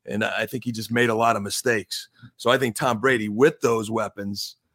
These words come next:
finding Chris Godwin and Mike Evans even more when they're open, utilizing O J Howard, taking some pressure off,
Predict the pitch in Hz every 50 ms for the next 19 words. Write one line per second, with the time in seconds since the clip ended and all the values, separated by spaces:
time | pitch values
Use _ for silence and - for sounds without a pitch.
0 | _ _ - - 131 135 139 143 135 131 117 117 113 104 - _ - - 135 120
1 | 104 - 123 123 123 117 110 113 110 107 107 107 107 113 117 113 104 - 120 113
2 | 107 107 101 120 139 120 117 107 104 113 127 151 160 135 117 110 107 104 107 120
3 | 151 170 151 - 110 107 107 110 113 _ _ _ - 113 - _ - 127 143 151
4 | 143 131 131 123 123 120 123 120 120 120 113 110 110 123 120 127 123 110 101 -
5 | 123 117 - 110 101 - 104 101 - 117 110 101 - 101 101 113 120 120 113 104
6 | 98 -